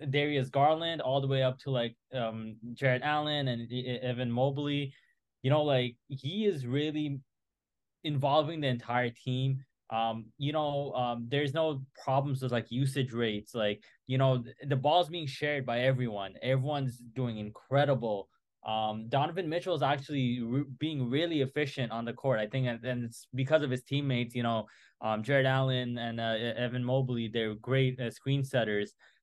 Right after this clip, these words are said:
um, giving them wi-, uh, wide open looks. You know, Darius Garland has become, like, a really good, uh,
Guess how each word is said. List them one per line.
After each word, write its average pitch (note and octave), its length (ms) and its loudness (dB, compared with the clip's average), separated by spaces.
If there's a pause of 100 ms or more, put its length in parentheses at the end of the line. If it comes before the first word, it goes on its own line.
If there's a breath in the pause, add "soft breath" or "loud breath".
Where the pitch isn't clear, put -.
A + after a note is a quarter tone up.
(120)
um, A2 420 -2
giving C#3 280 2
them A#2+ 240 2
wi-, A#2+ 180 0
uh, C3 100 -2
wide B2 280 2
open C3 340 0
looks. B2 480 0 (220)
You C3 180 -4
know, B2+ 180 -6
Darius C#3+ 380 0
Garland C3+ 400 2
has A2+ 120 -4
become, A#2+ 380 -4
like, A#2 200 -4
a G#2+ 40 -4
really C3+ 600 2
good, C3 300 2
uh, A2 140 -2